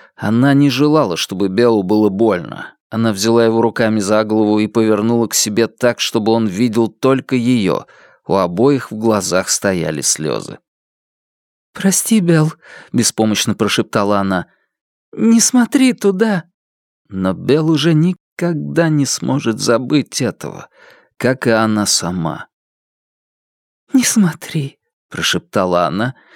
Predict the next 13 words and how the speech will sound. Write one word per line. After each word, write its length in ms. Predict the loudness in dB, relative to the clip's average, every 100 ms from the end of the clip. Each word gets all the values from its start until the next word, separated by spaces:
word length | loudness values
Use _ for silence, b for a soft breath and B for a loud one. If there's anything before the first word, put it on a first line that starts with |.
| B B B _
и 120 | -4
сделала 520 | -2 0 2 4 4
единственное, 840 | 4 0 0 2 2 0 0 2 0
чем, 360 | -2 0 0
как 280 | -2 -6 -2
ей 160 | 0 0
казалось, 600 | -2 0 0 2 -2 -2
могла 680 | -4 -2 -2 -2 -2 -8 _ -6
отвлечь 680 | -6 -4 -2 0 -2 -4
его 160 | -6 -6
от 180 | -2 -4
этой 240 | -2 -4
боли. 460 | -2 0 0 -2